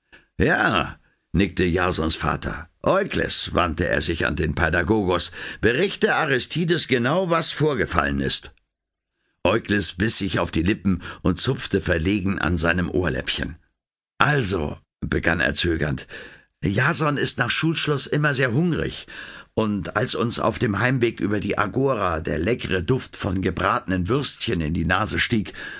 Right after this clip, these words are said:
konnten wir einfach nicht widerstehen. Bei dem Mann in der Nähe des ständig niesenden Geldwechslers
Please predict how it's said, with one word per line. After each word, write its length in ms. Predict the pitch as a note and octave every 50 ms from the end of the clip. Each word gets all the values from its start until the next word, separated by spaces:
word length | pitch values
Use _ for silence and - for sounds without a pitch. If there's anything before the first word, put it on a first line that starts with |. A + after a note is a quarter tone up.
| - - _ _
konnten 380 | - - B2+ C3 - - C3+ G#2
wir 140 | A#2+ A#2 -
einfach 420 | - - A#2 G#2 - B2+ - -
nicht 200 | B2+ A#2+ - -
widerstehen. 760 | B2 A#2+ A#2 A2 G#2 - - - G3+ G3+ - D#2+ D2+ - - _ _ _ _ _ _ _ _ _ _ -
Bei 180 | - A2+ A#2+ B2
dem 180 | A2+ C3 A#2+
Mann 320 | B2 C3 D3 E3+ F3+ E3+ D3
in 180 | - G2+ G#2+
der 140 | G2+ G2 G2
Nähe 280 | A2+ C#3 C#3+ C#3 A#2+ G#2
des 180 | F#2 F2+ -
ständig 480 | - - - B2 B2 B2 A2 G#2+ - -
niesenden 520 | G#2+ B2+ B2+ - - F#2+ F#2+ F2+ F#2 F#2
Geldwechslers 720 | F#2+ A#2+ C#3+ - - F#2 F#2 - - - F#2+ G2 - -